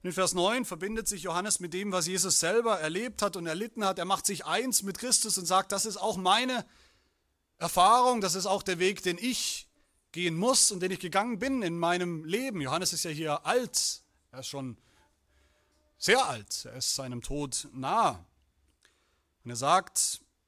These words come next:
in Vers neun, ich, Johannes, der ich auch euer Bruder bin und mit euch Anteil habe an der Bedrängnis und am Reich und am standhaften Ausharren Jesu Christi.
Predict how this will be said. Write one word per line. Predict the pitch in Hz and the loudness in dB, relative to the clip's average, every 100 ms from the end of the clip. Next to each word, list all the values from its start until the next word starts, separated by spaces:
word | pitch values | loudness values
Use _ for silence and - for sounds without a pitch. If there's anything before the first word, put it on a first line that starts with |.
| _ | _
in | 131 | -14
Vers | 147 139 | -8 -4
neun, | 151 160 165 | 0 0 0
ich, | 185 220 - | -4 -8 -6
Johannes, | 160 143 175 208 196 - - | -4 -2 -2 0 0 0 -2
der | - 156 | -6 -8
ich | 151 | -6
auch | 160 147 | -6 -6
euer | 151 220 214 | -2 2 2
Bruder | 151 214 240 | 0 0 0
bin | 185 170 226 233 | 2 0 -2 -6
und | 156 - | -8 -6
mit | 190 247 - | -6 -8 -6
euch | 170 139 | -8 -4
Anteil | 208 247 196 160 156 | -6 -4 -2 -2 -2
habe | 151 156 151 135 - - _ | -2 0 -2 -4 -8 -20 _
an | 220 269 | 0 2
der | 285 233 | 2 2
Bedrängnis | 214 220 254 262 165 107 - - - - - - - _ | 0 -2 -2 -2 -2 -4 -8 -8 -12 -18 -20 -20 -20 _
und | 254 254 | 0 4
am | 220 | 4
Reich | 185 185 240 254 - - - | 4 4 2 2 -2 -6 -6
und | 202 226 | -6 -4
am | 190 190 | -4 -4
standhaften | - 190 233 190 190 - 175 190 _ | 0 0 2 0 0 -2 -10 -10 _
Ausharren | - 233 233 185 165 170 | 0 4 4 6 4 4
Jesu | 180 202 208 | 0 0 -2
Christi. | 208 277 - 277 175 | 0 0 0 -2 -6